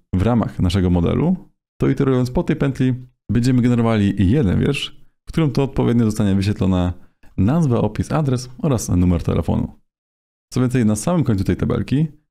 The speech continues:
dla każdego elementu z listy, zostaną też również wyświetlone akcje,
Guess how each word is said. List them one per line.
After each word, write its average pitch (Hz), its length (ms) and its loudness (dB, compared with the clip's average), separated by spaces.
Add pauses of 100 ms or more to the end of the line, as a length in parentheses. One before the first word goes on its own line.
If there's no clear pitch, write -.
(100)
dla 104 120 0
każdego 110 300 0
elementu 107 360 2
z 95 60 0
listy, 143 360 0 (440)
zostaną 151 300 0
też 127 180 -2
również 123 240 0
wyświetlone 107 640 -2
akcje, 151 520 0